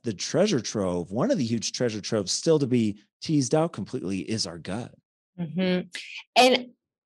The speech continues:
Speaker 2: I think you, you bring up a really, you bring a really interesting perspective to the table because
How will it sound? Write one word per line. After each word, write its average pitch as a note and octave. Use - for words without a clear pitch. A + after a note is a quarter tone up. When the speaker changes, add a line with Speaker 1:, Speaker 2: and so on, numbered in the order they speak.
Speaker 2:
I A#3+
think D#4
you, C#4
you A#3+
bring D4
up B3+
a G#3+
really, G3
you F3+
bring B3+
a G3+
really G3
interesting F#3+
perspective D#3+
to E3
the E3
table D#3+
because E3